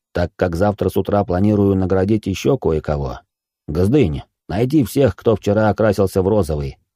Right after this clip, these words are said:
ставших группой моих телохранителей. Завтра с утра пройдет награждение. Оповести их об этом. Наград не заставить себя ждать. Ну и тебе, Махруся, тоже имеется задание. Сможешь разнести весть среди игроков о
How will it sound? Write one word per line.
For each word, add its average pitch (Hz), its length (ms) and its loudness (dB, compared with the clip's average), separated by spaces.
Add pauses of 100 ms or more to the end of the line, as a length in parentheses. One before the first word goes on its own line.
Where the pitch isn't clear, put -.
(120)
ставших 110 520 0
группой 104 380 0
моих 98 300 2
телохранителей. 95 840 -2 (420)
Завтра 110 400 0
с - 80 -2
утра 107 280 0
пройдет 104 440 0
награждение. 95 760 0 (400)
Оповести 123 520 0
их 98 140 0
об 92 140 0
этом. 82 340 -2 (320)
Наград 87 420 -2
не 131 120 2
заставить 113 540 0
себя 107 220 0
ждать. 85 420 -4 (520)
Ну 147 140 0
и 147 140 2
тебе, 131 280 2
Махруся, 127 460 2
тоже 113 360 2
имеется 107 360 0
задание. 95 640 0 (320)
Сможешь 139 460 0
разнести 139 480 0
весть 135 300 0
среди 113 400 0
игроков 113 460 0
о 87 120 -2